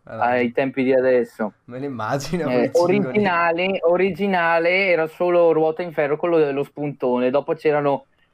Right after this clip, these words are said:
Speaker 2: le ruote in ferro in fusione, che erano fisse, avevano un mozzo fisso alla, alla sale del trattore, quindi non erano intercambiabili.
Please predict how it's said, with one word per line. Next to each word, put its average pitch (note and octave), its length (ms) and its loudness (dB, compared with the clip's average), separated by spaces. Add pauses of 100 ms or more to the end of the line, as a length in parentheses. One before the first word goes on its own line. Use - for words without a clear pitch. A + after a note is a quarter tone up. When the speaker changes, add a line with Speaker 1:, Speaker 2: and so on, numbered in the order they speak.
(220)
Speaker 2:
le D3+ 100 0
ruote E3 280 0
in D#3+ 80 -4
ferro D#3+ 280 0
in D#3 100 -6
fusione, D#3+ 880 0 (240)
che C#3+ 120 -6
erano C#3 260 0
fisse, D#3+ 360 -4
avevano C#3 300 0
un C#3 80 -4
mozzo C#3+ 320 -4
fisso C3+ 640 0
alla, C3 360 0
alla B2+ 160 0
sale C3 300 -4
del B2+ 160 -2
trattore, D#3 640 0
quindi D3 180 -4
non C3+ 160 -2
erano C#3 220 0
intercambiabili. C3+ 1080 -2